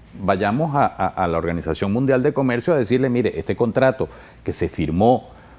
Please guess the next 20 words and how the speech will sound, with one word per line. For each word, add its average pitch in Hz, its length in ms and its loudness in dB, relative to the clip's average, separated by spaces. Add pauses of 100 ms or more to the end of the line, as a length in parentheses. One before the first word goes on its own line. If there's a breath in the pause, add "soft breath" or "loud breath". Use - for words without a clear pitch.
con 113 160 0
China 135 400 2
es 113 100 -2
absolutamente 113 800 2
leonino 104 420 0
y 117 80 -2
contra 87 340 -6
el, 71 180 -8 (160)
el 85 160 -4
país'". 165 500 -2 (520 soft breath)
Entonces, 98 580 -2 (440)
probablemente 123 680 4
esas - 200 -2
condiciones 139 640 0
ventajosas, 143 960 -2
tremendamente 147 640 0
ventajosas 123 560 -2
que 87 120 -6
consiguió 87 420 -4
China, 123 380 -4